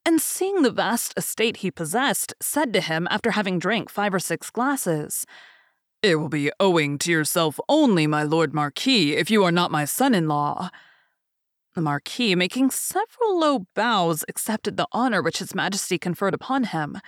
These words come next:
and forthwith, that very same day, married the princess. Puss became a great lord,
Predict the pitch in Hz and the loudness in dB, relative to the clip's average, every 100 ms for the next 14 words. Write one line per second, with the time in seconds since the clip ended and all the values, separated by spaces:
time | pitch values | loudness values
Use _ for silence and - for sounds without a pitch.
0 | - - _ _ _ - 190 - 190 - | -20 -20 _ _ _ -2 0 2 0 0
1 | 190 247 - - 262 247 262 262 254 - | 2 2 0 0 0 2 0 2 0 0
2 | 175 165 233 285 190 - 220 277 240 160 | 0 2 2 4 2 2 2 2 0 -2
3 | - 165 156 165 156 - - - - - | -4 -6 -4 -4 -4 -6 -8 -10 -18 -20
4 | _ _ _ _ - 415 269 180 - 180 | _ _ _ _ -4 0 2 2 0 -4
5 | 196 196 180 175 160 214 269 165 160 202 | -2 -2 0 0 0 2 2 2 -2 -8